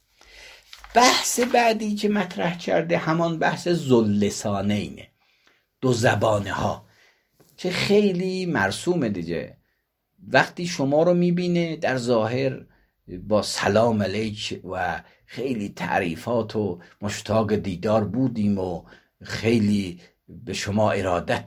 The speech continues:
داریم و این جملات تملق،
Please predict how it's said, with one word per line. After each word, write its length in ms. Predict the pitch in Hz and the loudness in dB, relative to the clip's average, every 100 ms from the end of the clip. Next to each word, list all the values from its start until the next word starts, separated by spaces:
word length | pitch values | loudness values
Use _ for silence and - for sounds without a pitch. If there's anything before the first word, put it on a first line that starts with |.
| - | 0
داریم 460 | 123 127 120 101 | 2 4 2 -2
و 260 | 92 85 76 | -4 -6 -6
این 280 | 117 117 95 | -4 -4 -4
جملات 880 | 104 90 90 104 113 107 104 95 87 - _ | -4 -4 -4 -4 -4 -4 -6 -6 -8 -14 _
تملق، 800 | - - 101 98 95 113 214 254 | -6 -2 2 0 2 8 8 8